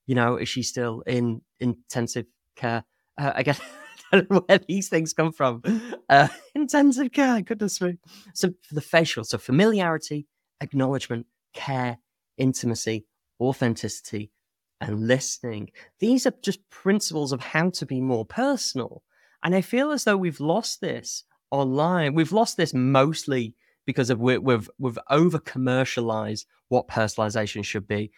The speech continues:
There needs to be some kind of attribution of personalization, right? If your boss, your stakeholder turns around to you and says, "We need to personalize," well,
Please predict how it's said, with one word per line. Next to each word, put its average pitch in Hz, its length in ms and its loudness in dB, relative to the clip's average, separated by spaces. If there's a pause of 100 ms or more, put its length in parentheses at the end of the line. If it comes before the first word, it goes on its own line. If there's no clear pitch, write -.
(160)
There 117 100 0
needs 131 380 4
to 117 80 -4
be 113 140 0
some 127 220 0
kind 113 220 0
of 107 60 -4 (100)
attribution 113 720 -4 (920)
of 120 140 0
personalization, 107 800 -4
right? 104 220 -4
If 107 140 -8
your 135 180 0
boss, 120 440 0 (240)
your 117 100 -2
stakeholder 107 440 -4
turns 151 360 -2
around 107 220 -4
to - 120 -10
you 104 280 -6 (260)
and 110 100 -6
says, 104 200 -6
"We 240 260 -6
need 214 260 -8
to 170 120 0
personalize," 110 1000 0 (260)
well, 160 200 2